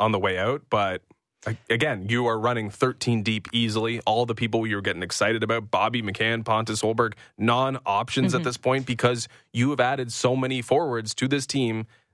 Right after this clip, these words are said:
Speaker 1: that are highly, highly functional.
Speaker 2: Okay, so there'll have to probably be a move, and we'll get into that with the salary cap and Matt Murray possibly coming back from L T I R. Um, but everything said,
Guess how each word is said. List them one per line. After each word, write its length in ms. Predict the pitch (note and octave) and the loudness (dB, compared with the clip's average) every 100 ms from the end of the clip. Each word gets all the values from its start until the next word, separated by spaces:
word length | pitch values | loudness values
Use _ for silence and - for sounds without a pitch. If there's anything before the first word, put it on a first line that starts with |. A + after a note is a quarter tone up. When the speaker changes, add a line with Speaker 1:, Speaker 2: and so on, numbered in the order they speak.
| - | -2
Speaker 1:
that 260 | A2+ A#2 - | 0 2 2
are 360 | A2 G#2+ G#2 - | 2 0 -4 -8
highly, 540 | - A2+ A2+ A2+ A2+ | -2 0 2 0 -2
highly 360 | G#2 G2+ G2+ G2 | 0 0 -2 -2
functional. 500 | G#2 F#2+ - - - - F#3+ | -2 -2 -6 -12 -14 0 0
Speaker 2:
Okay, 240 | E3+ D#3 | 2 -2
so 340 | - A3 F#3+ E3+ - - _ _ _ | 0 0 0 -4 -16 -20 _ _ _
there'll 180 | F#3 A3+ | 2 4
have 180 | A3+ A#3 | 4 0
to 60 | B3 | 2
probably 380 | G#3 F#3 F3+ F3 | 2 2 0 0
be 120 | F3 | 0
a 60 | |
move, 240 | E3+ E3+ F#3+ | 0 0 -2
and 80 | F#3 | -2
we'll 60 | |
get 140 | D#3+ D#3 | 0 0
into 220 | D#3 D#3+ | 0 2
that 160 | D3+ D3+ | 2 0
with 180 | D3 - - | -4 -4 0
the 400 | D#3 D3 C#3+ C#3 | 2 2 0 -2
salary 360 | - D#3+ D#3 | 0 2 0
cap 240 | D3+ D3 D3+ | 0 0 2
and 100 | D#3 | 0
Matt 180 | C#3+ C3 | 0 0
Murray 220 | D3 D3+ | 0 -2
possibly 460 | - D#3 D3 D#3 | -2 -2 0 0
coming 220 | D3+ D3+ D3 | 0 0 0
back 160 | C#3+ | 0
from 100 | D#3 | 0
L 140 | C#3+ C3+ | 0 0
T 120 | D#3 | 0
I 140 | C#3 | 0
R. 240 | C#3 C#3+ D#3+ - - _ - | 0 -2 -4 -10 -20 _ 2
Um, 380 | E3 D#3 D#3 - | 2 4 0 -2
but 520 | D#3 E3+ D3+ - - _ _ - | 0 0 0 -4 -14 _ _ 0
everything 440 | G3+ A3+ - G3+ | 0 2 0 0
said, 500 | - F#3 E3 D#3 D#3 | 2 2 2 0 -4